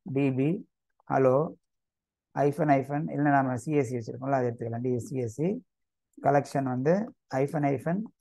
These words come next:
collection students, அதை greater than போட்டு, இப்ப நான் இந்த ஃபோல்டர்லயே கொடுக்குறேன், ட-, இந்த folder, current ஃபோல்டர்லயே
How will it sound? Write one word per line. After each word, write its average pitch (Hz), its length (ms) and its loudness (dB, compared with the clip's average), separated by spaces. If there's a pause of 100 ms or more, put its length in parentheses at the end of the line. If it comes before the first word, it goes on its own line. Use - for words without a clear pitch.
(160)
collection 139 420 0 (1400)
students, 139 420 2 (840)
அதை 139 200 6
greater 156 260 8
than 147 140 6 (160)
போட்டு, 123 240 2 (840)
இப்ப 147 180 0
நான் 147 160 6
இந்த 147 160 4
ஃபோல்டர்லயே 143 380 2
கொடுக்குறேன், 120 320 -4
ட-, 127 260 2
இந்த 135 180 2
folder, 135 260 -2
current 139 220 2
ஃபோல்டர்லயே 127 420 2